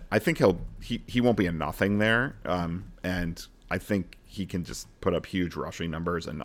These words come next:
uh, just a lot of touchdowns. Like, I think he's a very good bet for double-digit touch, rushing touchdowns.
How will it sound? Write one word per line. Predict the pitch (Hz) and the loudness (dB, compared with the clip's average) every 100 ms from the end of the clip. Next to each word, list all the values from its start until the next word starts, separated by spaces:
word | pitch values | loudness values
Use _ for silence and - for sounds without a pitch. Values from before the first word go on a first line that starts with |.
| - | -6
uh, | 80 | -6
just | 85 92 - | -6 -8 -6
a | 76 | -4
lot | 73 78 50 | -2 -2 -4
of | - | -8
touchdowns. | - - - 50 - - | -8 -8 -8 -10 -10 -10
Like, | - - - - - - | -12 -14 -20 -20 -16 -6
I | |
think | - 92 | -4 -2
he's | 85 | -2
a | 85 | 0
very | 78 76 | 2 2
good | 73 71 | 0 -4
bet | - - | -4 -6
for | - 82 | -6 -6
double-digit | 67 73 78 73 60 - | -4 -4 -6 -8 -10 -6
touch, | 64 - - - | -8 -6 -10 -4
rushing | 82 - 85 | -4 -4 -6
touchdowns. | - - - 85 87 85 - | -6 -6 -6 -4 -4 -6 -8